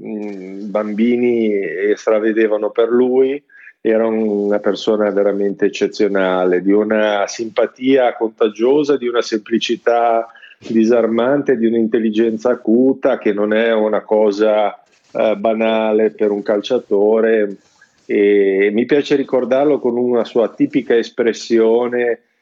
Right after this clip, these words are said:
eh, che, che, che usava quasi sempre come un intercalare. Lui diceva: "Fai come vuoi", ed era il suo modo di,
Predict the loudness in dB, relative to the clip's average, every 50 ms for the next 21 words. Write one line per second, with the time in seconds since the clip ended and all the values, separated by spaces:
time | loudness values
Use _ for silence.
0 | _ _ _ -4 0 0 2 2 2 2 2 2 2 2 2 2 2 2 2 0
1 | 0 -2 -2 -2 0 2 2 4 2 2 2 0 -2 -4 -2 0 0 0 0 0
2 | 0 2 2 2 2 2 2 2 0 0 -2 -2 0 0 0 0 -2 -4 -6 -2
3 | 0 0 0 0 0 -4 -4 -4 -2 -2 -2 -2 -2 -2 -2 -2 -2 -4 -2 -2
4 | -2 0 0 0 0 0 0 0 0 0 -2 -4 -6 -10 -14 -16 -14 -4 0 0
5 | 0 2 2 0 -2 -2 -2 0 0 0 0 -2 -6 -4 -4 -2 0 2 2 2
6 | 4 4 4 2 2 2 0 -2 -2 -2 -2 0 0 2 2 2 2 2 2 2
7 | 0 -2 -4 -6 -4 -2 -2 0 0 0 0 0 0 0 -2 0 0 0 2 2
8 | 0